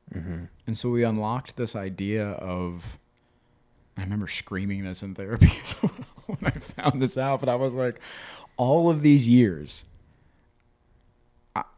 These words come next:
Speaker 2: I have been chasing title and power versus character and merit." And this boils down to this idea I'm always talking about on here, that this, these thoughts of, like, is it, is it family man or rock star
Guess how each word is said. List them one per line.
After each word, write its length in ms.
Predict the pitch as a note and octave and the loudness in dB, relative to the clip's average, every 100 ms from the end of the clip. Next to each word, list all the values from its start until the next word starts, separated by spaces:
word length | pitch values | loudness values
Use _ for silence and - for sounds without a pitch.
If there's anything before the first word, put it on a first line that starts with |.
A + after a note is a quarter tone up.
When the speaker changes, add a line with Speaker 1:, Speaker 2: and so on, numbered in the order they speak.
| _ | _
Speaker 2:
I 160 | - B2 | -4 0
have 220 | C3 B2+ | 2 2
been 340 | B2 A#2+ A2+ G2+ | 2 4 2 0
chasing 520 | - - C3 - A#2 G#2+ | -4 0 0 2 2 2
title 560 | - B2 C#3+ D3+ D#3 | -2 -4 0 0 0
and 180 | B2 A#2 | 0 2
power 640 | - B2 A2+ F#2 G1+ - - _ _ _ _ _ _ _ _ _ _ | 2 0 -6 -8 -12 -16 -20 _ _ _ _ _ _ _ _ _ _
versus 480 | A#2 A2+ A2 - G#2+ | -4 0 0 0 -4
character 640 | - C3+ B2+ A#2+ - A2+ | -4 -2 -2 -2 -2 -2
and 220 | - G#2 | -2 -2
merit." 460 | F#2 F2 - - - - _ _ _ _ _ _ _ _ - - _ - | 0 -2 -8 -14 -20 -20 _ _ _ _ _ _ _ _ -20 -20 _ -2
And 140 | A2+ | 0
this 320 | B2 A2+ - - _ | 2 0 -6 -10 _
boils 500 | C3+ A#2 A#2+ C3+ B2 | -6 0 2 4 2
down 280 | A2 A2+ B2+ | 0 -2 -2
to 60 | A#2+ | -2
this 180 | A2+ | -4
idea 260 | A2+ G#2+ A#2 | -4 -2 -2
I'm 100 | A2 | -2
always 280 | B2 B2 A#2 | -2 -2 -4
talking 400 | - G#2 - A2+ | -6 -10 -6 -6
about 240 | F#2+ G2 | -4 -6
on 100 | F#2+ | -8
here, 260 | F#2+ G2 G2 | -8 -6 -8
that 180 | F#2 F2+ | -8 -10
this, 240 | G2 - - A#2 G2 G#2+ | -12 -12 -14 -16 -16 -18
these 360 | G#2+ A#2 G#2+ - | -8 -6 -6 -8
thoughts 380 | - G#2+ G#2 - | -8 -8 -8 -10
of, 120 | F#2 | -10
like, 280 | G2 F2+ F2 | -6 -6 -8
is 200 | - A#2 | -8 -6
it, 140 | G2+ G2 - _ _ - - _ _ - | -6 -10 -14 _ _ -20 -20 _ _ -14
is 140 | A#2+ | -10
it 80 | A2 | -10
family 420 | - B2 A#2+ A#2+ | -6 -2 -2 0
man 380 | A2 G#2+ A2 A2 | 0 0 -2 -4
or 200 | - G#2 | -6 -8
rock 300 | F2+ F#2 F2+ | -6 -6 -6
star 480 | - - B1 D#2 - | -8 -8 -10 -10 -14